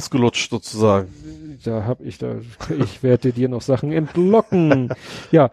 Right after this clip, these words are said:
Speaker 2: weil d-, da muss ich zugeben, da hatte ich keine Lust, mich einzulesen, aber das kannst du mir bestimmt schön
Speaker 1: Oh Gott.
Speaker 2: zusammenfassen.
Speaker 1: <laughs> Ja?
Speaker 2: Was ist denn jetzt genau das Problem mit Under Armour?
Speaker 1: Verschiedene. Also es ging ja schon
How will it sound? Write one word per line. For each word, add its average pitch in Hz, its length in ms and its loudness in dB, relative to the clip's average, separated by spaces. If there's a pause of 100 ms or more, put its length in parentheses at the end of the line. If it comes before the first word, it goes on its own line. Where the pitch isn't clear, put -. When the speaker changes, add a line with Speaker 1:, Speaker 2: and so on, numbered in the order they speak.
(120)
Speaker 2:
weil 151 240 6
d-, 170 220 -6
da 170 120 2
muss 185 180 -2
ich 180 100 0
zugeben, 165 600 -2
da 156 260 4
hatte 156 160 4
ich - 220 -4
keine 156 280 0
Lust, 151 260 -4
mich 147 220 -6
einzulesen, 165 760 0
aber 143 160 -4
das 143 160 -2
kannst - 260 -4
du 170 60 -8
mir 175 160 -2
bestimmt 139 340 -8
schön 151 140 -4
Speaker 1:
Oh 151 60 -2
Gott. 139 80 -4
Speaker 2:
zusammenfassen. 143 760 0
Speaker 1:
<laughs> - 40 -20
Ja? 123 280 0
Speaker 2:
Was 151 240 2
ist 196 160 2
denn 175 100 4
jetzt 165 200 2
genau 147 260 2
das 156 160 -2
Problem 143 380 0
mit 139 180 -2
Under 131 260 2
Armour? 113 460 -2 (1800)
Speaker 1:
Verschiedene. 113 840 0
Also 113 180 2
es - 160 -4
ging 190 160 0
ja 190 100 4
schon 175 480 -2